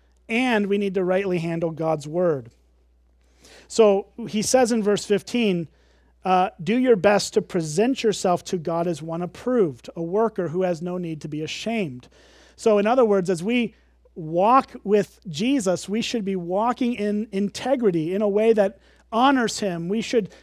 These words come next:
do our best to do that, right? 'Cause that's what he says, "Do your best." Doesn't mean you're always gonna live up to it. Doesn't mean you're not a sinner.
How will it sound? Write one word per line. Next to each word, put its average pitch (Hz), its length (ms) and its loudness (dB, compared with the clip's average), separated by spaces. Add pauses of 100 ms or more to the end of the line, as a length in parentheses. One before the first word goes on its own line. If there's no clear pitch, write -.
(140)
do 254 180 2
our 240 160 6
best 262 440 4
to 214 80 2
do 180 160 2
that, 156 200 -2
right? 202 180 4
'Cause 196 220 0
that's 214 240 0
what 247 100 0
he 240 60 -2
says, 175 180 0
"Do 202 160 -2
your 233 180 4
best." 175 500 2 (480)
Doesn't 202 180 0
mean 233 120 0
you're 226 100 0
always 220 200 6
gonna 214 160 0
live 185 220 2
up 269 220 6
to 254 160 0
it. 247 160 2
Doesn't 196 260 2
mean 202 160 -2
you're 180 120 -2
not 180 180 -2
a - 20 -4
sinner. 240 540 -2